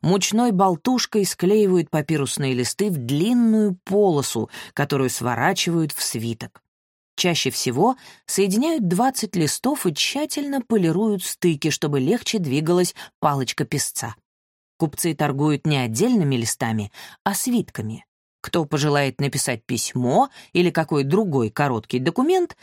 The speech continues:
сам отрежет нужный кусок. Свитки бывают от тринадцати до тридцати сантиметров в ширину,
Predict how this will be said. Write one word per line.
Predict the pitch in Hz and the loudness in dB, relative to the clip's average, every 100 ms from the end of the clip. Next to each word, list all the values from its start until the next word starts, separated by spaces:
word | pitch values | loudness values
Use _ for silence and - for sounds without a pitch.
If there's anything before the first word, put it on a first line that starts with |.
| - - | -20 -14
сам | - - 320 339 - | -8 -4 -2 -2 0
отрежет | 190 185 151 180 226 - | -2 2 0 2 0 -2
нужный | 131 120 139 147 | -4 -2 -2 -4
кусок. | 110 - 110 - _ _ _ _ _ _ - | -6 -10 -12 -18 _ _ _ _ _ _ -8
Свитки | - 202 - | -4 -4 0
бывают | 170 160 180 175 - - | 0 4 4 4 2 0
от | 160 - | 0 -2
тринадцати | 139 131 120 147 185 247 220 302 - - - | -2 0 0 0 -2 -6 -2 -4 -4 -12 -4
до | 147 220 | 0 0
тридцати | 320 302 - 302 - 196 | 0 -2 -2 -4 -2 -2
сантиметров | 247 240 247 185 139 185 - | -2 -2 2 2 0 -4 -4
в | |
ширину, | - 190 160 120 110 | 0 2 2 0 -2